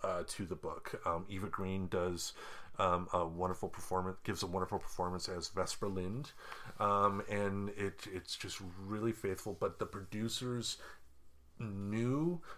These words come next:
with, that the public reaction, because this is a different type of Bond than they've ever done before. Um, really faithful. I mean, the closest they got to this type of Bond was *License to Kill*, um, the last Timothy Dalton movie.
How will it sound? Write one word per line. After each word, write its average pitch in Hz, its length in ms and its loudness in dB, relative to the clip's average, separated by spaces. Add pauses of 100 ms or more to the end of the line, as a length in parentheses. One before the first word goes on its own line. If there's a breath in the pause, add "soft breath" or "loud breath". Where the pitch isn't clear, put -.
(120 loud breath)
with, 110 200 -2
that 104 140 0
the - 60 -6
public 113 400 -2
reaction, 101 560 0
because 101 280 -2
this 120 200 4
is 143 120 -2
a 127 80 8
different 117 340 0
type 101 220 -2
of 95 120 -2
Bond 92 340 2
than 92 180 -2
they've 87 220 2 (120)
ever 95 260 -2
done 90 180 -2
before. - 520 -6 (360 loud breath)
Um, 87 320 0
really 98 260 2
faithful. 92 640 -2
I 95 60 2
mean, 95 180 0
the 98 60 -2
closest - 560 0
they 110 80 0
got 98 300 2
to 113 80 -4
this 92 260 -4
type 95 240 -2
of 87 100 -8
Bond 92 340 0
was 90 280 -2
*License 92 460 -2
to - 100 -6
Kill*, 95 440 0 (440 loud breath)
um, 95 240 4
the 92 80 0
last 90 320 2
Timothy 101 260 -2
Dalton 90 400 -2
movie. 117 440 0